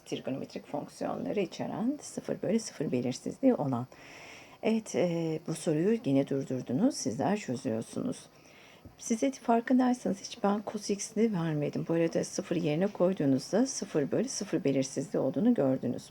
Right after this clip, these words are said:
Belirsizlik varsa bunun kaldırılabildiğini de biliyorum. Limitinin olduğunu. Ama cos x'li vermedim dedim. Ne yapacağım? Sin x elde edeceğim diye düşünüyorum.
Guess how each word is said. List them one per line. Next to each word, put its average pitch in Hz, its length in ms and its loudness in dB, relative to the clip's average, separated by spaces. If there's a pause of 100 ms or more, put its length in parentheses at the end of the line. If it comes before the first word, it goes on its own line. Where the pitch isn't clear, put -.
Belirsizlik 180 600 0
varsa 151 440 0
bunun 165 140 2
kaldırılabildiğini 147 960 0
de 135 140 0
biliyorum. - 580 -2
Limitinin 214 580 2 (160)
olduğunu. - 520 -4 (800)
Ama 233 260 4
cos 254 240 4
x'li 269 340 0
vermedim 185 520 2
dedim. 339 320 0 (220)
Ne 220 140 0
yapacağım? 269 460 0
Sin - 220 4
x 208 240 4
elde 165 300 2
edeceğim - 300 -4 (580)
diye 156 180 4
düşünüyorum. - 520 0